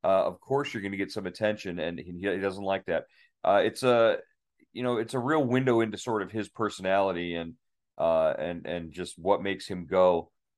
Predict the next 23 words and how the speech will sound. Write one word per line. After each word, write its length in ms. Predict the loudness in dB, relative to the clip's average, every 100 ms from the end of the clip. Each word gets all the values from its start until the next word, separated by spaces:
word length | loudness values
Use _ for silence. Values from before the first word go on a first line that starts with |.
| -6
Uh, 260 | -2 0 -2
he 320 | -6 -10 -10 -4
talks 360 | 4 6 4
about 300 | 2 2 4
loving 300 | 2 2 0
his 160 | -6 -8
teammates 460 | -6 -4 -2 -4
as 100 | -6
much 240 | -2 -2 -4
as 80 | -8
he 60 |
does, 360 | 0 0 0 -6
and 160 | -12 -10
he 80 | -6
do-, 220 | -2 0 2
does 220 | -2 -2
it 120 | -8
constantly. 580 | -2 -2 -2 -8 -10 -10
So, 320 | -4 -2 -2 _ _ _ _ _
uh, 340 | 4 6 4 2
yeah, 180 | 0 -2
just 220 | -4 0
a, 420 | 2 2 0